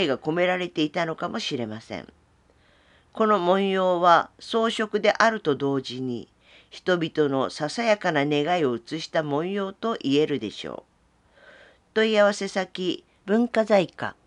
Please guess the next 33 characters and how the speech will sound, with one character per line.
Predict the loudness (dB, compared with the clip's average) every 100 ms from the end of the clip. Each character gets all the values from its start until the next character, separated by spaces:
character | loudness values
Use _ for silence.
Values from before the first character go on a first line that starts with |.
| _ _ _ _ _ _ _ _ _ _ _ _ _ _ _ -4
こ | 2
れ | 4 4
で | 4 2 -4 -4
裏 | 0 0
表 | 2
紙 | -2 -2 -4
を | -2 -2 2
終 |
わ | 0
り | 0 -4
ま | -6
す。 | -10 _ _ _ _ _ _ _ _ _ _ _ _ _ _ _ _ _ _ -6
編 | -2 -2
集 | -4 -6 -4 -4
後 | -4 -2 -2
期。 | -4 -12 -12 _ _ _ _ _ _ _ _ _ _ _ _
市 | -6 -2
の | 2 2 2 -2 -8
ブ | -2
ラ | 0 0 -2
ン |
ド | -4
コ | -6 -4
ン | -4
セ | -6 -10
プ | -12 -10
ト | -8
が、 | -6 -8 -8 _ _ _ _ _ _ _ _
育 | -6 -4 2 0
ち | 2 0
合 | 2 2
う |
町、 | 0 -8 -12 -12 -12